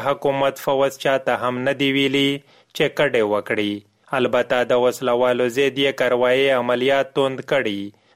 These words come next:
د جنوري په یولسمه یې هم دغلته په عملیاتو کې نهه وسلوال ووژل، دوه یې ژوبل کړي. دوی وویل چې وسلوالو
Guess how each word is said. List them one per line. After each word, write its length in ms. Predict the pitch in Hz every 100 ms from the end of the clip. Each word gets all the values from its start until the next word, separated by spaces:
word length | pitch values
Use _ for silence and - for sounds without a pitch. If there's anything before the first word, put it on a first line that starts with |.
| -
د 120 | 131 120
جنوري 440 | 123 123 123 123 123
په 60 | 123
یولسمه 560 | 123 123 117 143 139 139
یې 100 | 139 127
هم 180 | 143 127
دغلته 340 | 120 123 117 123
په 140 | 123 120
عملیاتو 560 | 123 123 135 135 147
کې 800 | 139 147 139 139 135 - - 147
نهه 240 | 139 120 139 131
وسلوال 580 | 123 - 127 123 123 123 127
ووژل، 500 | 139 143 131 139 139 135 - _ - 139
دوه 180 | 139 139
یې 180 | 139 127
ژوبل 280 | 139 131 135 131
کړي. 580 | 139 113 98 98 _ 143
دوی 180 | 127 123 127
وویل 400 | 139 139 139 139
چې 180 | 135 127
وسلوالو 600 | 123 120 127 123 127 123